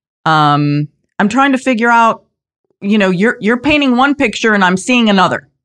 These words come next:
And they could both be him.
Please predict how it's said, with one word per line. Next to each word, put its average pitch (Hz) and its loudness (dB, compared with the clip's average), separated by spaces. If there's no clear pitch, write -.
And 220 2
they 269 0
could 214 0
both 285 -2
be 208 -2
him. 202 -4